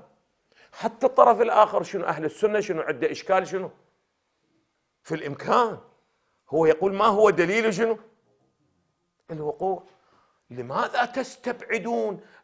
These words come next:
أن الإمام الجواد عمره سبع سنوات يصير إمام؟ هو منو مستبعد؟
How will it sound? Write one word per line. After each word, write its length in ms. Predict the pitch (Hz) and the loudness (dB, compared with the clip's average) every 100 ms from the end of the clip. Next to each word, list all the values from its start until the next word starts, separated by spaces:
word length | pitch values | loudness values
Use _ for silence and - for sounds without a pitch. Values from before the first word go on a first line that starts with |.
| - | -4
أن 240 | 208 208 | -4 -4
الإمام 560 | 202 190 202 202 208 196 | -8 -6 -6 -4 -4 -6
الجواد 640 | 190 165 170 180 185 185 | -8 -2 2 2 2 -2
عمره 260 | - 190 175 | -8 -4 -4
سبع 280 | 175 170 165 | -4 -6 -8
سنوات 440 | - 165 165 160 | -6 -2 0 -2
يصير 280 | 160 160 139 | -4 -8 -8
إمام؟ 180 | 147 135 - _ _ _ _ | -10 -14 -20 _ _ _ _
هو 120 | 151 | -6
منو 200 | 143 226 | -2 0
مستبعد؟ 440 | 302 - 269 - | 0 0 -2 -2